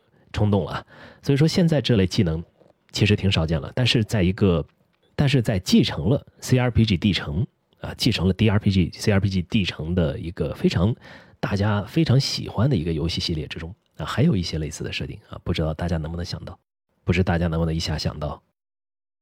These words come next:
我们通过在码头人的小 boss 中拿到的道具，可以让赛特的能力大大的弱化，然后大量的使用物理攻击，就可以速战速决了。那接下来前往魔界村的无限宫殿，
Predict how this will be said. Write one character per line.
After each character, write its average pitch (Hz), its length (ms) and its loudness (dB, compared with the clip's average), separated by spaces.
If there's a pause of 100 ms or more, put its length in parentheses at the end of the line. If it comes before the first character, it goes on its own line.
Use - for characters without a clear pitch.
(220)
我 95 60 0
们 110 140 2
通 123 140 2
过 104 180 4
在 87 160 0
码 71 140 -6
头 - 160 -2
人 80 160 -2
的 151 180 -4
小 147 140 -6
boss 156 260 -4
中 85 160 -6
拿 80 160 -4
到 87 140 0
的 69 140 -8
道 82 200 -2
具， - 240 -6 (100)
可 - 120 -2
以 113 40 4
让 113 140 2
赛 101 220 0
特 98 100 0
的 85 100 2
能 78 140 -4
力 87 100 0
大 87 220 -2
大 85 160 2
的 80 100 -2
弱 87 240 4
化， - 220 -4 (300)
然 92 120 2
后 90 80 2
大 101 260 0
量 98 140 2
的 82 80 0
使 76 220 -2
用 85 100 2
物 107 160 2
理 - 80 -2
攻 110 200 2
击， 156 200 2 (120)
就 - 120 -6
可 - 140 -8
以 - 80 -6
速 - 180 -2
战 - 140 -4
速 - 160 -6
决 - 120 -10
了。 - 140 -12 (760)
那 101 80 0
接 214 160 2
下 185 120 2
来 127 120 2
前 110 200 0
往 95 140 2
魔 82 180 0
界 104 140 2
村 101 240 0
的 71 140 0
无 80 240 0
限 87 200 0
宫 131 160 2
殿， 165 300 -2